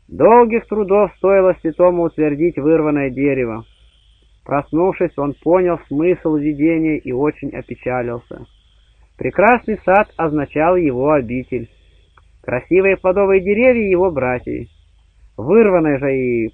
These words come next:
падавшее дерево ознаменовало падшего брата, требующего от отца-настоятеля особенного труда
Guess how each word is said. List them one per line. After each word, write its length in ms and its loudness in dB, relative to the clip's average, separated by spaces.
падавшее 580 4
дерево 460 0
ознаменовало 720 0
падшего 440 -2
брата, 560 -2
требующего 720 -2
от 100 -6
отца-настоятеля 1000 -4
особенного 680 0
труда 480 0